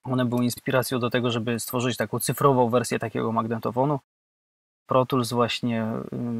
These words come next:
takie ma swoje korzenie, y, tak, y,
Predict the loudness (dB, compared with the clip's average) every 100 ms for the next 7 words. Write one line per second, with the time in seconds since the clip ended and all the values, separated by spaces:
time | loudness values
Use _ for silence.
0 | -6 -8 -14 _ 0 2 0 2 0 -2
1 | -8 -4 -2 -2 -2 0 0 0 -2 -2
2 | -6 -2 -2 -2 -8